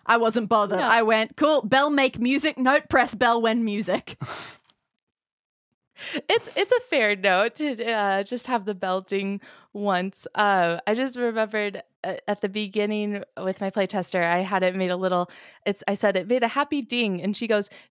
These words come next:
Speaker 2: "Ding, ding," and I was like, "Yeah, like that." So I just kept it.
Speaker 1: Oh.
Speaker 3: Mm.
Speaker 2: <laughs> But not realizing how that might, uh, throw off a puzzle. <laughs>
Speaker 1: No, uh, that's definitely one of the things that,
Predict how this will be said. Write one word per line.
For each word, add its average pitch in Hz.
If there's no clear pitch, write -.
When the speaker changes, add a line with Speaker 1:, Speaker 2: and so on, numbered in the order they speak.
Speaker 2:
"Ding, 311
ding," 330
and 311
I -
was -
like, 339
"Yeah, 185
like 392
that." 392
So 294
I 339
just -
kept 349
it. 180
Speaker 1:
Oh. 254
Speaker 3:
Mm. 170
Speaker 2:
<laughs> -
But 311
not 302
realizing 277
how 233
that 202
might, 196
uh, 180
throw 202
off 165
a 165
puzzle. 175
<laughs> -
Speaker 1:
No, 220
uh, 180
that's 202
definitely 170
one 175
of 165
the -
things 170
that, -